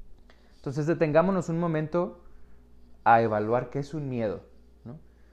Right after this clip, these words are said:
Un miedo, honestamente, lo único que es, es tu propia concepción del desenlace de alguna situación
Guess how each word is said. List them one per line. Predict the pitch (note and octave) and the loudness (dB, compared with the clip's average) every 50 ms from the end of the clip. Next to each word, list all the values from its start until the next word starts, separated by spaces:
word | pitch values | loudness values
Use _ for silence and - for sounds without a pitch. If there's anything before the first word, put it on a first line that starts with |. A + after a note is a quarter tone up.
| - - - - - - - - | -20 -20 -20 -20 -20 -20 -14 -8
Un | C#3+ F#3 G3 G3 | -6 -4 -2 0
miedo, | F#3+ F#3+ F#3+ F#3+ F3+ E3+ F3 G3+ B3+ - - - - - - - - - - - - - - - - - - - - - - - - - - - | 2 2 4 4 4 4 2 0 -4 -8 -18 -20 -20 -20 -20 -20 -20 -20 -20 -20 -20 -20 -20 -20 -20 -20 -20 -20 -20 -20 -20 -16 -14 -14 -10 -8
honestamente, | A2+ G#2 A2+ A#2 - - D#3+ C#3+ C#3+ C#3+ C#3+ C3+ - D#3+ | -6 -2 -2 -4 -2 0 -2 0 0 -2 -4 -2 -2 -2
lo | C#3+ B2 A2 | 0 0 0
único | A2 A#2+ D#3 F#3+ F#3+ G#3+ F#3 - | 0 -2 -4 -4 -6 -6 -8 -6
que | - A2 A2 D3+ | -4 -2 -2 -2
es, | G#3+ D4 - - - - - - - - - - - - - - - | -2 -6 -10 -16 -20 -20 -20 -20 -20 -20 -20 -20 -20 -20 -20 -10 -4
es | - A#2+ A#2+ - - | -4 -4 -4 -6 -8
tu | - D3+ - - | -8 -8 -8 -6
propia | - D3 D#3 D#3+ D#3+ D#3+ F3+ F3+ E3+ E3+ | -2 2 2 2 0 0 -4 -4 -4 -4
concepción | - - C#3+ C3+ C3 B2+ - A2+ G2 - - - - D#3 E3+ A3 C#4+ - - - - - - - - - - - - - - - - - - - - - - - | -6 -6 -6 -6 -6 -8 -10 -10 -12 -10 -10 -8 -4 -4 -4 -4 -6 -10 -14 -20 -20 -20 -20 -20 -20 -20 -20 -20 -20 -20 -20 -20 -20 -20 -20 -20 -20 -20 -20 -20
del | - G2 G2+ G#2+ A2+ G#2+ G#2+ G2 G2+ | -16 -10 -2 -2 0 0 0 -4 -6
desenlace | G#2+ A2 A2 A2+ A2 - - A#2 G#2 G2+ G2+ G#2 A2+ A#2 B2 - - - C#3 C#3 D3 - | -4 -4 -4 -4 -4 -4 -4 -4 -4 -2 0 2 2 2 2 0 -4 -4 -4 -2 -4 -6
de | - G#2+ G#2 G#2+ | -10 -8 -8 -6
alguna | G#2 G2+ G#2 G2 G2+ G#2 G#2+ A2+ A#2 A2+ | -6 -6 -6 -6 -8 -8 -8 -8 -8 -8
situación | - - A2 - - G2 F2+ - - B2 C3 C#3+ C#3+ | -10 -12 -12 -10 -12 -12 -12 -8 -8 -8 -8 -8 -12